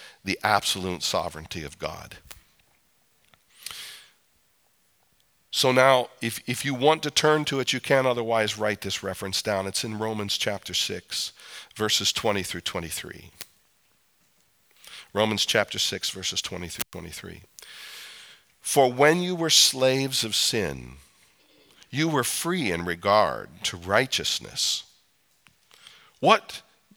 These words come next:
fruit were you getting at that time from the things of which you are now ashamed?" And I hope and trust that you and I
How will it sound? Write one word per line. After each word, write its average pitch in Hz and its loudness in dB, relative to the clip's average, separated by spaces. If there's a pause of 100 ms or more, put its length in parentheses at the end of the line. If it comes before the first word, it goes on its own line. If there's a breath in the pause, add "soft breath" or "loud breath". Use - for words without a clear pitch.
(140)
fruit - 0
were 113 -2
you 117 0
getting 123 2
at 98 0
that 104 2
time 95 0
from 113 -6
the 110 -4
things 101 -2
of 107 -4
which 117 -2 (240 loud breath)
you 107 -2
are 98 4
now 95 4
ashamed?" 90 2 (240 loud breath)
And 110 4
I 110 8
hope 107 -4
and 85 -6
trust - -4 (200 loud breath)
that 82 -8
you 92 -4
and 90 -4
I 82 -4